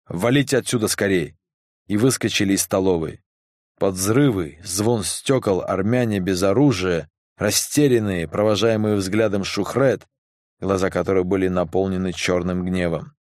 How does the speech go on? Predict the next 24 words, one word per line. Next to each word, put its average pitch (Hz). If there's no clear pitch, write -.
вышли 92
и, 98
добежав 110
до 104
оврага, 104
стали 123
поспешно 101
спускаться -
к 90
бурному 92
ручью. -
Петрос 123
поскользнулся, 113
скатился 101
и 104
у 104
ручья 98
застыл. 90
Друзья 104
подбежали 104
к -
нему, 87
увидели 107
кровь, 95